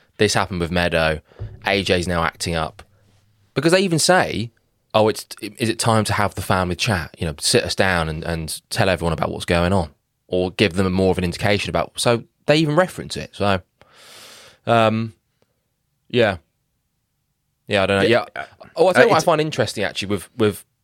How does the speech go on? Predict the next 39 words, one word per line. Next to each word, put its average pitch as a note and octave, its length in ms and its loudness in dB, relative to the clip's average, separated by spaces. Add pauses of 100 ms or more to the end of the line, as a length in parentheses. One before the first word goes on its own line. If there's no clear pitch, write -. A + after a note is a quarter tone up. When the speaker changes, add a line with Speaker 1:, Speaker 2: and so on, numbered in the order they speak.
(140)
Speaker 1:
Catholicism G#2 640 0
and F2 80 -2
all F#2 100 0
that F#2 200 -2
kind E2+ 120 -6
of E2 60 -6
stuff - 200 -6
is F2+ 120 -4
the, F#2+ 300 0 (840)
the G2 80 -12
tendencies A2+ 560 0
they F#2 120 2
have F2 460 -2
to, E2+ 500 0 (680)
and F2 80 -8
obviously, E2+ 180 -6
you D#2 60 -6
know, D2 60 -10
don't, D#2+ 380 -2
I'm, E2 120 -8
I'm E2+ 100 -6
not F2 120 -2
a, F#2+ 60 -2
not F#2+ 180 0
a A2+ 40 2
religious A#2 340 2
guy F#2+ 520 2
at G2 260 -2
all, F#2+ 300 2
so E2+ 120 -10
I've G2+ 160 -8
gotta F#2 100 -4
be F2+ 120 -6
careful G#2+ 380 2
how G#2+ 80 4
I - 20 -2
put D3+ 240 0
this. G#2 340 2
Speaker 2:
<laughs> - 40 -20